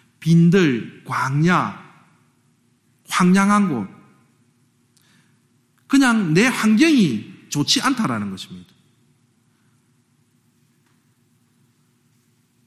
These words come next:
칼렙의 이야기를 잘 알고 있지 않습니까?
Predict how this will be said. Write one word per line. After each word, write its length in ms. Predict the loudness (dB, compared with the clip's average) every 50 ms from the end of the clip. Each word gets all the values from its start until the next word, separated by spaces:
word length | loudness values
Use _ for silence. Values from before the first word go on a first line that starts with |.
| _ _ _ _ _ _
칼렙의 600 | -8 -4 -2 0 2 4 4 4 4 4 4 2
이야기를 440 | 2 2 0 -2 -2 -2 -4 -6 -8
잘 220 | -8 -10 -14 -12 -12
알고 260 | -12 -10 -8 -8 -10
있지 160 | -10 -10 -12
않습니까? 640 | -14 -14 -14 -16 -14 -16 -16 -18 -20 -20 -20 -20